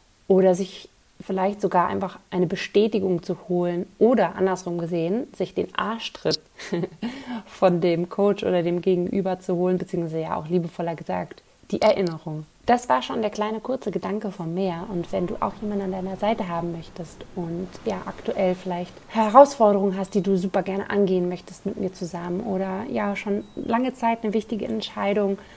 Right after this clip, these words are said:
vor dir herschiebst und endlich mutig eine Entscheidung treffen möchtest oder wieder mehr ins Fühlen kommen möchtest, lass uns super gerne zusammenarbeiten, melde dich bei mir.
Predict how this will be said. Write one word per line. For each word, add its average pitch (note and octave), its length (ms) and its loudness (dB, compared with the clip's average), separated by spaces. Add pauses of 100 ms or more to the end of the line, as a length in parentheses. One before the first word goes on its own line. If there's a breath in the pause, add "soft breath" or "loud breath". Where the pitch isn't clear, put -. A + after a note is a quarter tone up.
(120)
vor G#3+ 160 0
dir G#3+ 120 6
herschiebst G3+ 640 -2
und - 100 -6
endlich G3+ 300 0
mutig A#3 420 4
eine F#3+ 140 -2
Entscheidung F#3 440 -4
treffen E3+ 360 -8
möchtest E3+ 420 -12 (200)
oder A3+ 260 4
wieder G3+ 300 2
mehr F#3+ 200 -2
ins F3+ 180 -6
Fühlen A#3+ 340 2
kommen E3 240 -8
möchtest, E3 420 -6 (560 loud breath)
lass F#3 260 0
uns F#3+ 160 -4
super G#3 240 2
gerne F#3 320 0
zusammenarbeiten, F#3 920 -2
melde F#3 220 0
dich E3+ 180 -4
bei E3 120 -10
mir. E3+ 360 -6